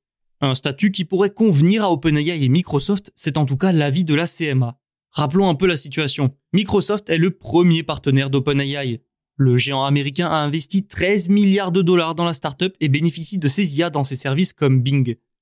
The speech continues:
En retour, OpenAI a accès au cloud d'Azure pour créer et faire fonctionner ses I A. Une situation qui ne fait d'ailleurs que se renforcer, prenons les récents événements autour du renvoi du P D G Sam Altman et de son retour.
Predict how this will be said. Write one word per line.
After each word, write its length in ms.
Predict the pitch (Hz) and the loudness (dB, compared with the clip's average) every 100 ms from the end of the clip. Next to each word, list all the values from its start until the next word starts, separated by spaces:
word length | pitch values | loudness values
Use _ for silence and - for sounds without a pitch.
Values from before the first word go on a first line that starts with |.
| _ | _
En 140 | 156 220 | -2 0
retour, 420 | 247 - 233 240 | 0 2 2 2
OpenAI 580 | 208 202 190 160 151 190 | 2 2 2 2 0 -2
a 120 | 202 | 0
accès 260 | 170 - 190 | 0 0 0
au 80 | 143 | 0
cloud 320 | 190 196 139 | 0 2 4
d'Azure 480 | 131 180 151 180 180 | 2 0 0 -2 -2
pour 200 | 147 131 | -4 -4
créer 380 | - 208 269 151 | -4 -4 -2 -4
et 40 | |
faire 220 | 135 160 | -2 -4
fonctionner 420 | - 202 165 165 | 0 0 2 0
ses 300 | 208 196 143 | 0 -4 0
I 60 | 135 | 0
A. 140 | 123 - _ _ _ | 0 -6 _ _ _
Une 160 | 135 131 | 0 2
situation 480 | 147 139 165 185 | -2 -4 -4 -2
qui 100 | 151 | 0
ne 60 | 143 | 0
fait 140 | 135 | 0
d'ailleurs 260 | 143 139 143 | -2 -2 -6
que 80 | 139 | -6
se 140 | - | -2
renforcer, 640 | 131 151 170 151 - 202 220 | 0 0 -2 -4 -4 -4 -2
prenons 300 | - 202 202 | 0 2 2
les 100 | 170 | 2
récents 260 | 165 190 | 0 -2
événements 460 | 170 180 180 160 135 | -2 0 0 0 2
autour 260 | 131 139 | 0 0
du 100 | 135 | -2
renvoi 280 | 135 135 143 | 0 2 0
du 120 | 123 | -2
P 100 | 120 | -4
D 120 | 123 123 | -4 -4
G 180 | 165 | -4
Sam 220 | 165 151 139 | -6 -4 -4
Altman 360 | 139 180 202 196 | -2 -2 0 0
et 80 | 156 | 0
de 100 | 139 | 0
son 200 | 185 156 | 0 0
retour. 440 | 135 139 120 - | 0 0 -2 -4